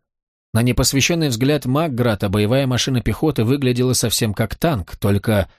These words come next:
вместо гусениц были восемь больших колёс. Над корпусом,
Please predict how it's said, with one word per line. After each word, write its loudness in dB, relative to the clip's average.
вместо -2
гусениц 0
были 0
восемь 0
больших -2
колёс. -2
Над -2
корпусом, 0